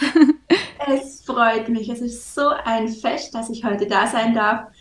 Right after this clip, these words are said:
Speaker 2: Denn es ist genauso, wie du sagst. Wir haben jetzt richtig Lust auf Frühling, auch im übertragenen Sinne, das wieder im Leben jetzt zu sehen, dass die Dinge
Speaker 1: Mhm.
Speaker 2: wieder zum Blühen kommen nach den letzten drei Jahren.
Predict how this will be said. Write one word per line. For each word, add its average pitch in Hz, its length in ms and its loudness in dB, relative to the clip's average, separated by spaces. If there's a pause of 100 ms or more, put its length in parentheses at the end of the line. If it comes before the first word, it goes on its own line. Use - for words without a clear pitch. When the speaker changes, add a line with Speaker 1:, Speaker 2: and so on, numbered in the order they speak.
(160)
Speaker 2:
Denn 214 140 -4
es 214 160 -6
ist - 60 -18
genauso, 226 480 2
wie 208 80 -6
du 208 100 -6
sagst. 196 560 -2
Wir 233 180 0
haben 226 140 2
jetzt 214 180 0
richtig 254 400 0
Lust 262 460 0
auf - 300 -2
Frühling, 240 560 -2 (260)
auch 208 180 0
im 220 100 0
übertragenen 202 680 -2
Sinne, 202 320 -6
das 196 220 -8
wieder 190 400 -4 (260)
im 240 220 6
Leben 226 480 4
jetzt 196 260 -6 (400)
zu - 160 -2
sehen, 185 380 0
dass - 220 -10
die 180 120 -6
Dinge 214 220 4
Speaker 1:
Mhm. 208 40 2
Speaker 2:
wieder 196 200 2
zum 196 160 -8
Blühen 196 260 -2
kommen 180 320 -4
nach 170 160 -2
den 170 180 -8
letzten 180 320 -8
drei 180 220 -10
Jahren. 170 540 -8